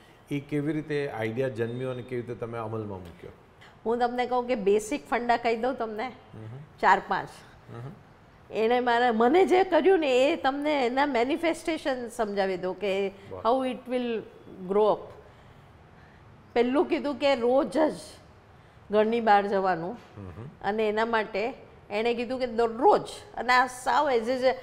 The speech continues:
Speaker 2: અતિશયોક્તિ નથી, હકીકત છે. સેવન્ટી નાઇનથી નાઇન્ટી ટુ સુધી રોજ
Speaker 1: હમ.
Speaker 2: બે પ-, બે visiting card ઘરે લઈ આવવાના.
Speaker 1: ઓકે.
Speaker 2: So
Speaker 1: હમ.
Speaker 2: unless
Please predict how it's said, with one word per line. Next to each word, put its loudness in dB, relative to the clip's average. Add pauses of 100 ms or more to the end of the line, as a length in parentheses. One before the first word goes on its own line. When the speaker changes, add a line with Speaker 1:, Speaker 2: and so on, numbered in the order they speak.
(420)
Speaker 2:
અતિશયોક્તિ -2
નથી, -4 (720)
હકીકત -4
છે. -14 (800)
સેવન્ટી 0
નાઇનથી -4 (1120)
નાઇન્ટી 0
ટુ -4
સુધી -4
રોજ 6
Speaker 1:
હમ. -16
Speaker 2:
બે 8
પ-, 0
બે 0
visiting 0
card 4
ઘરે 2
લઈ 0
આવવાના. -6 (380)
Speaker 1:
ઓકે. -12 (540)
Speaker 2:
So 4
Speaker 1:
હમ. 0
Speaker 2:
unless 2